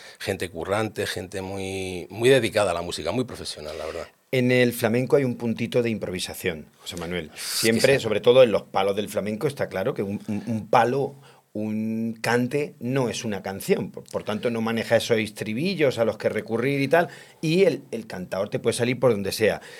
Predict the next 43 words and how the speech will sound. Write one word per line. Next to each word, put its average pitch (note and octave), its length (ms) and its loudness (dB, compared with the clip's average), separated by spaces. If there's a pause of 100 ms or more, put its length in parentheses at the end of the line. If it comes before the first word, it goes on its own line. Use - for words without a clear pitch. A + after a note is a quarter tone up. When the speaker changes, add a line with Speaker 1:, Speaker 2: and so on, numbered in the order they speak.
(480)
Speaker 2:
¿Cómo D3+ 220 2
te D#3+ 100 6
salía D3+ 600 6 (180)
Lola C#3 360 4
Flores E3 420 4
a A#2+ 120 2
cómo B2+ 220 -2
te B2+ 280 0
sale B2+ 320 2
Isabel B2 300 4
Pantoja, B2 420 2
una C3 200 2
más B2 240 0
cuadriculada A#2+ 640 2
que B2 120 -2
otra? C#3+ 180 4
Porque B2+ 180 -2
Isabel B2 220 6
Pantoja E3 440 4
supongo C#3+ 340 2
que C3+ 120 2
es C3+ 120 -2
más C#3+ 260 -2
copla. F#2 380 4 (400)
Speaker 1:
Bueno, G2 240 0 (180)
el, G2+ 480 -6
el G2 160 -4
tema C3 260 6
de C3 120 6
que, A#2 80 -2
por A#2 100 2
ejemplo, A2+ 300 -4
una... G#2+ 800 -2 (640)
Eh, F2+ 720 -2 (420)
si - 200 -2
vas A#2 180 2
con A#2+ 160 2
guitarra G#2+ 520 2 (200)
y F#2 80 -18
vas G2 160 -4
acompañado G#2 320 -4
de G2+ 60 -4
guitarra, A2+ 240 0